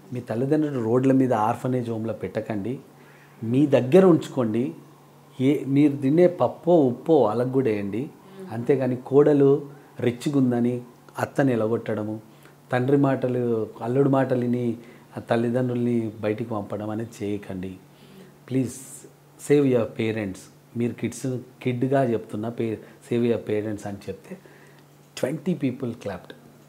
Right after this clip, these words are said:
అప్రిషియేటెడ్. అందులో ఒకరు వచ్చి, "భయ్యా గుండె టచ్ చేసినావు భయ్యా, నా బిజీ లైఫ్లో నేను పేరెంట్స్ని ఎప్పుడు దూరం చేస్తున్నా,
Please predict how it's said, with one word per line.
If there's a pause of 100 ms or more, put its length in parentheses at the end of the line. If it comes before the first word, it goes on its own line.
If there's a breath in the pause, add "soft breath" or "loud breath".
(1080)
అప్రిషియేటెడ్. (280)
అందులో
ఒకరు
వచ్చి, (540)
"భయ్యా (580)
గుండె
టచ్
చేసినావు
భయ్యా, (600 soft breath)
నా
బిజీ
లైఫ్లో
నేను
పేరెంట్స్ని
ఎప్పుడు
దూరం
చేస్తున్నా,